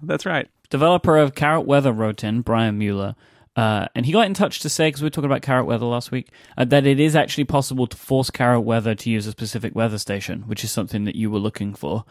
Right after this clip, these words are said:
Speaker 2: Um,
Speaker 1: Yes, it is. This is very exciting. I, I actually just did this the other day after Brian's advice. You go into a location, which I hadn't really thought about, like, saving my location and saying, basically, you go to the current location and you tap the kind of, uh, more button,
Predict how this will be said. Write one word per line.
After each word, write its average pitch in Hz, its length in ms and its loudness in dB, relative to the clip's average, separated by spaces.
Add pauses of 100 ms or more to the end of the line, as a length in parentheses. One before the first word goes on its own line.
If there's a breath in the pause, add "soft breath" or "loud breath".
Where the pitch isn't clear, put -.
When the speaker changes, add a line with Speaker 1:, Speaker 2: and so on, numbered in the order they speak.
(400 soft breath)
Speaker 2:
Um, 95 320 -6
Speaker 1:
Yes, 160 280 2
it 160 60 4
is. 185 180 8
This 143 120 -2
is 147 120 -2
very 147 360 6
exciting. 151 460 4
I, 120 120 4
I 127 160 2
actually 127 280 2
just 143 240 2
did 151 160 6
this 147 140 4
the 135 120 4
other 135 180 6
day 131 360 4
after 123 300 0
Brian's 123 420 2
advice. 123 400 2
You 131 80 -4
go 143 180 6
into 156 220 4
a - 20 6
location, 139 640 2
which 113 140 -4
I 135 80 2
hadn't 156 220 0
really 135 160 0
thought 143 220 4
about, 120 320 2 (380 loud breath)
like, 113 320 0 (220 soft breath)
saving 147 400 4
my 131 140 4
location 127 800 0
and 117 300 -2
saying, 120 480 0 (180)
basically, 170 300 2
you 135 60 2
go 147 140 6
to 131 60 4
the 120 60 -2
current 165 300 0
location 131 440 2
and 117 120 0
you 110 80 -2
tap 117 220 0
the 120 100 -8
kind 123 180 -4
of, 101 100 -8
uh, 101 140 2
more 117 260 2
button, 113 380 0